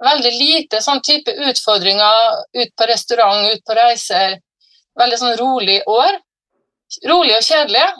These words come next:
men tilgang på mat i butikken, så det var egentlig ganske gunstige forhold for å,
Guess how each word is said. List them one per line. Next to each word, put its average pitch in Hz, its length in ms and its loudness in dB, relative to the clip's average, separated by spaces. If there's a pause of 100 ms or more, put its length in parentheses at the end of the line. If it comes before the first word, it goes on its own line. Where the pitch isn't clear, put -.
(120)
men 269 220 0
tilgang 233 440 0
på 262 120 2
mat 240 240 2
i 233 60 -4
butikken, 247 580 -2
så 262 240 -2
det 262 100 2
var 254 300 2 (200)
egentlig 240 380 -2
ganske 233 380 -2
gunstige 269 440 -2
forhold 247 540 0
for 208 380 0 (920)
å, 214 120 2